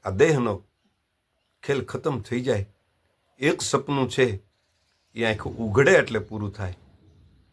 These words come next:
અને જીવવાનું સપનું આંખ મીચાઈ જાય એટલે પૂરું થઈ જાય. પણ એ આંખ મીચાઈ જાય, ઈ પહેલા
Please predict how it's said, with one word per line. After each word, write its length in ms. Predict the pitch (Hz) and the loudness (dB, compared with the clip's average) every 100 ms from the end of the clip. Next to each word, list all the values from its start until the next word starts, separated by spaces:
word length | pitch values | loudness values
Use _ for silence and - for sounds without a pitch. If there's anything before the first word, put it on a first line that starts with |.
| _ _ _ _ - | _ _ _ _ -10
અને 120 | 95 | -8
જીવવાનું 540 | 80 104 127 127 110 101 | -4 0 4 4 4 -2
સપનું 580 | - 110 - 104 95 - _ _ _ _ | -6 -8 -8 -8 -8 -10 _ _ _ _
આંખ 240 | 110 104 104 | -8 -6 -4
મીચાઈ 340 | 101 117 127 | -2 0 0
જાય 160 | 107 92 | 2 -2
એટલે 240 | 92 95 | -4 -10
પૂરું 300 | 90 104 98 | -14 -14 -14
થઈ 160 | - 101 | -12 -12
જાય. 220 | 95 90 _ _ _ _ | -12 -12 _ _ _ _
પણ 120 | 113 | -2
એ 180 | 123 156 | 2 2
આંખ 380 | 170 131 160 - | 4 2 2 0
મીચાઈ 500 | 107 123 214 226 196 | -2 2 6 8 6
જાય, 240 | 156 101 - _ _ _ _ _ _ _ _ | 4 0 -6 _ _ _ _ _ _ _ _
ઈ 200 | 190 240 | -4 -2
પહેલા 420 | - 143 113 92 | 0 2 2 0